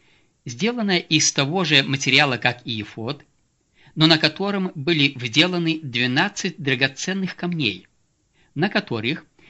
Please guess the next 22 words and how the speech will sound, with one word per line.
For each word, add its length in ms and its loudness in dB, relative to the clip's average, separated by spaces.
были 260 4
вырезаны 680 0
имена 600 4
двенадцати 720 2
колен 420 -2
Израилевых. 680 -2
Исход 340 -4
двадцать 400 -6
восемь 400 -2
пятнадцать 600 -4
двадцать 340 -12
девять. 440 -16
Для 220 4
нас 300 0
особенно 800 0
интригующим 800 -2
является 600 0
то, 260 -6
что 380 0
на 180 0
перстнике 640 -2
судном 640 -6